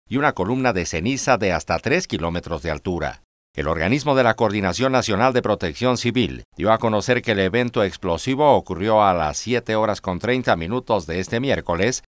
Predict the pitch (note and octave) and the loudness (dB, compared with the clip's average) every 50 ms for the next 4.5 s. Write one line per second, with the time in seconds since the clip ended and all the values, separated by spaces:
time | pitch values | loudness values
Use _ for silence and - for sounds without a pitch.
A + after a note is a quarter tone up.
0 | _ - A2 A#2+ B2+ A2+ - A#2+ A#2 C3+ D#3 C#3+ - - C#3 B2 G#2+ F#2+ - - | _ -4 0 2 2 2 2 0 0 0 -2 -4 -2 0 0 0 0 0 0 -2
1 | G#2 E2+ E2 D#2+ D#2 D#2 E2+ G2+ A#2 G#2 - - A#2+ C#3 D3+ - _ _ _ - | 0 0 0 0 -2 -2 -2 -2 -4 -4 -2 0 0 0 0 -4 _ _ _ -2
2 | B2 A#2 A2 G#2+ F#2 - A#2+ B2+ B2+ G2 - - G#2+ F#2+ F2 E2 E2 - - G2+ | -2 0 0 -2 -4 0 2 4 4 4 4 4 4 4 4 2 0 -2 -2 -2
3 | F2+ E2+ E2 D2+ D#2+ D#2+ F2+ A2 A2+ - - - G2 F2+ G2+ F#2 F#2+ - F#2+ F#2 | -2 -2 -2 -4 -2 -2 0 -2 -2 -4 -4 -6 -4 -2 -2 -4 -2 -2 0 2
4 | G2+ A2 G#2 - - G#2 E2 A1 - | 2 2 0 0 0 -2 -2 -2 -6